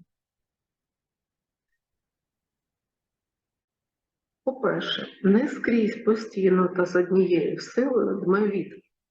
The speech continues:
тому не кожен може встановити вітрогенератор для свого будинку. По-друге, мешканцям будинку зручніше, економічніше користуватися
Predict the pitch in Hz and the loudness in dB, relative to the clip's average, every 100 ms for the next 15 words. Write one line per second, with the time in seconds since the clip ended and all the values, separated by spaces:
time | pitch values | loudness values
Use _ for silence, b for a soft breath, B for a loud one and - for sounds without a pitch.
0 | _ 202 208 214 233 - 240 165 - 156 | _ 0 2 2 0 -2 0 0 0 2
1 | 180 156 - - - 175 160 165 254 - | 2 2 -2 -8 -6 -4 -2 0 -2 -2
2 | - B B B B _ _ 170 196 165 | -10 B B B B _ _ 0 0 -2
3 | 156 175 165 170 247 - - - _ 175 | -4 -4 -2 -2 -2 -6 -12 -20 _ -4
4 | 165 - 160 160 180 208 - - 160 - | -4 -2 -2 2 2 2 0 0 -2 -12
5 | - _ _ _ 185 240 339 226 156 185 | -20 _ _ _ 2 6 6 4 2 2
6 | 208 - 180 180 180 190 190 277 370 - | 2 2 -2 0 0 0 4 6 6 2
7 | 156 - b b _ _ 175 247 - 220 | -4 -6 b b _ _ 0 0 4 4
8 | 156 - 165 151 - 190 208 294 - - | 4 2 0 -2 0 4 6 6 4 0
9 | - - - - b b _ _ - 190 | 0 -2 -4 -14 b b _ _ 2 2
10 | 185 - 175 233 294 151 - | 2 -4 2 2 2 -4 -10